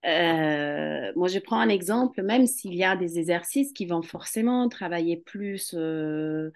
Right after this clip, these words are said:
j'en sais rien, les extenseurs des hanches ou justement les quadris ou justement les abdominaux et tout,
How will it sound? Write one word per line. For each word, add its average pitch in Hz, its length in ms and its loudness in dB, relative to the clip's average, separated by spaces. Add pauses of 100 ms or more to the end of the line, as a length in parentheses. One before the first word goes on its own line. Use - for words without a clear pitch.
(400)
j'en - 180 -12
sais 175 180 -6
rien, 220 440 4
les 175 240 0
extenseurs 156 560 -4
des 170 160 2
hanches 220 540 0
ou 175 60 -8
justement 156 460 -2
les 156 160 0
quadris 214 640 0
ou 190 60 0
justement 156 400 -6
les 160 180 -2
abdominaux 156 480 2
et 151 80 -2
tout, 277 260 -4